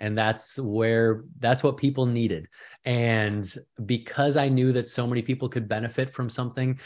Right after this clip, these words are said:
like the Bible study or the brand Sunday, it was just deep in me that it was like, "No, this is what I'm, this is what I'm called to do. This is what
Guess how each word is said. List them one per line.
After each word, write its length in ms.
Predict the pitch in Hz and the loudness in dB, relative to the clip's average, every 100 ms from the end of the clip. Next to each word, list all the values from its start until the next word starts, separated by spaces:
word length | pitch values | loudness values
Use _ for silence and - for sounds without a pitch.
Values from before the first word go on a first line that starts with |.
| - - | -12 -2
like 240 | 113 113 | 0 2
the 80 | 131 | 2
Bible 300 | 120 117 117 | 2 2 0
study 320 | - 120 117 | -2 -2 0
or 100 | 117 | 0
the 80 | 113 | 0
brand 280 | 113 110 107 | 0 -2 -2
Sunday, 440 | 110 110 135 151 - - - | -4 0 -2 -2 -10 -12 0
it 80 | |
was 200 | 123 127 | 4 4
just 460 | 113 131 95 107 101 | 4 2 2 -6 -4
deep 320 | 120 131 135 | 2 2 2
in 280 | 131 123 120 | -2 -2 0
me 180 | 127 143 | 0 2
that 100 | 127 | 2
it 40 | |
was 140 | 110 104 | 2 0
like, 220 | 101 95 | 0 0
"No, 140 | 151 | -2
this 100 | 143 | -2
is 100 | 117 | -2
what 140 | 117 120 | 0 0
I'm, 200 | 120 117 - _ | -2 -4 -12 _
this 140 | 120 120 | -4 0
is 60 | |
what 100 | 131 | 2
I'm 100 | 127 | 2
called 280 | 123 127 131 | 2 2 2
to 100 | - | 0
do. 300 | 120 123 175 | 2 2 2
This 220 | 131 123 | -2 -2
is 160 | 131 113 | -2 0
what 320 | 117 120 117 | 2 4 2